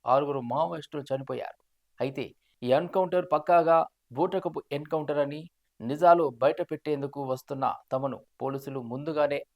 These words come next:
అరెస్ట్ చేశారని, మా ఫోన్లు ట్యాప్ చేసి మమ్మల్ని అరెస్ట్ చేసినట్లుగా మేము భావిస్తున్నామని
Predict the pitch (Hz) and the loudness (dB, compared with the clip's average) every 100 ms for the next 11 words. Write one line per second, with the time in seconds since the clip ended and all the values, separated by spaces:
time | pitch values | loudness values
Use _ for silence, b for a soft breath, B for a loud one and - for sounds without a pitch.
0 | 131 165 165 160 156 151 143 175 - _ | -2 -2 -6 -8 -2 -4 -4 -14 -18 _
1 | _ - 113 131 135 160 185 185 175 - | _ -6 4 4 4 0 0 0 -4 0
2 | 147 160 - 156 - 147 135 139 139 131 | 2 2 0 -6 -6 -4 -4 -4 -4 -6
3 | 120 - 131 160 - 151 151 139 139 135 | -8 0 0 0 -4 -8 -6 -8 -6 -4
4 | 131 - _ _ - 123 131 120 120 147 | -4 -4 _ _ -12 -8 -6 -4 0 0
5 | 160 151 139 135 135 | 0 -6 -2 0 -2